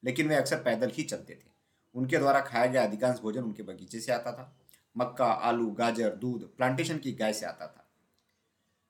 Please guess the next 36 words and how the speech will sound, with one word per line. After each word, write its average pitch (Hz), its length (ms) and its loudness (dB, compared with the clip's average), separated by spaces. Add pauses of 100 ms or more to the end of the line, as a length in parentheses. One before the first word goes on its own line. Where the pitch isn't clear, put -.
(120)
क्रिसमस 170 340 -2
पर 160 140 2
मालिक 135 340 0
उन्हें 131 160 2
एक 135 60 -2
सूअर 120 260 -2
देता 127 240 0
था 151 80 -2
ताकि 123 260 -2
उनके 110 240 -4
पास 110 340 -2
खाने 104 220 -4
को 127 100 -8
कुछ 131 220 -10
मांस - 400 -14
हो। - 100 -20 (440)
भले 139 200 6
ही 185 60 6
वो 175 120 4
बहुत 131 280 0
छोटा 143 300 -2
था, 160 60 0
लेकिन 127 240 -2
डेनवर 113 260 0
अपने 117 180 -4
परिवार 117 420 0
के 131 120 -8
बाकी 110 340 -4
सदस्यों 117 400 -6
के 117 100 -10
साथ 123 140 -2
फार्म 107 300 -2
पर 120 120 -6
काम 92 280 -8
करता - 280 -18
था। - 140 -20